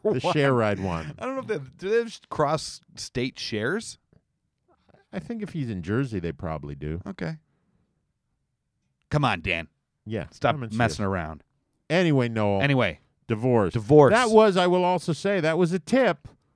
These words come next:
Speaker 1: on how not to get divorced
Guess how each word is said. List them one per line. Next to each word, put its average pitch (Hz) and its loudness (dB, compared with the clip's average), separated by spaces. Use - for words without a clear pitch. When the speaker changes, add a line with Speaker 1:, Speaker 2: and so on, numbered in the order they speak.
Speaker 1:
on 123 0
how 131 -2
not 131 -2
to 151 -8
get 131 -4
divorced 143 -6